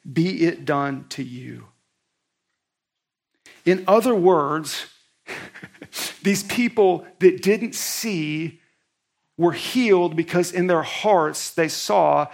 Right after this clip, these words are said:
that Jesus was the only thing that could save them. And they believed in him for salvation.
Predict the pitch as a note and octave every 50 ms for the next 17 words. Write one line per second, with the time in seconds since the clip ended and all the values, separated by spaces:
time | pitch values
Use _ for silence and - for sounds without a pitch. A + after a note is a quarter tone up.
0 | - - - _ - C#3+ E3 - - C3+ C3 C3 C#3+ G#3+ A3+ A3 F#3+ C#3 D3 D#3
1 | D#3 C#3+ - - F3+ D3+ F3 F#3+ F3+ D#3 D3 C#3+ D3 D3+ D#3+ E3 D#3 - - -
2 | - - _ _ - F3 F3 F3 - _ F3 F3+ F#3+ G3+ G3+ G#3 G#3 G3 G3 -
3 | - F#3 F3 D#3+ D3+ D3+ D3 C3+ D#3+ - - - D#3 C#3 - - - - D3 D3
4 | C#3+ B2 A#2+ B2+ A#2+ B2 A#2+ - _ _ _ _ _ _ _ _ _ _ _ _
5 | _ _ _ _ _ _ _ _ _ _ _ _ _ _ _ _ - - _ D#3
6 | D#3 F3 F#3 E3 E3+ E3 D#3 D3 D3+ E3 F3+ F#3+ G3 G3+ G#3 G3 - - E3+ D#3
7 | D3 C3+ C3+ C3 B2+ C3 B2 - - - - C#3+ B2+ B2+ B2 B2 A#2+ A2 - -
8 | - -